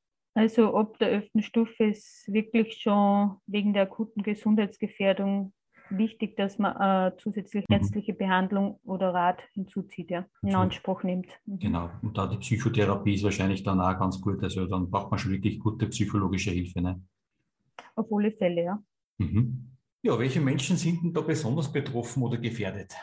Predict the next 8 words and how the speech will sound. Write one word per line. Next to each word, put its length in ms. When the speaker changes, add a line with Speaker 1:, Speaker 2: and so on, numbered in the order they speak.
Speaker 1:
Also 200
erfahrungsgemäß 1300
sind's 340
meist 280
die 40
Perfektionisten, 1200
die 160
was 160